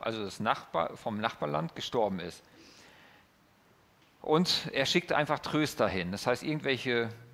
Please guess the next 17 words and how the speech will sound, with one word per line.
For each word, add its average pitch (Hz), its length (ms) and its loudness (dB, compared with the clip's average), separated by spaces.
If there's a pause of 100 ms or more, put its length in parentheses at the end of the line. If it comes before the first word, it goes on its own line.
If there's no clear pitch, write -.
Leute, 175 560 6
die 127 360 -2 (160)
diesem 117 300 -2 (160)
neuen 170 440 4
König, 180 380 0
den 104 220 -2
Sohn, 143 520 0 (140)
einfach 127 240 -6
das, 113 240 -6 (240)
ihr 113 120 -2
Beileid 139 440 6
bekunden 151 360 -2
sollten 135 440 4
und 107 280 -6
ja, 107 140 2
als 90 200 -2
Nachbarland, 127 640 0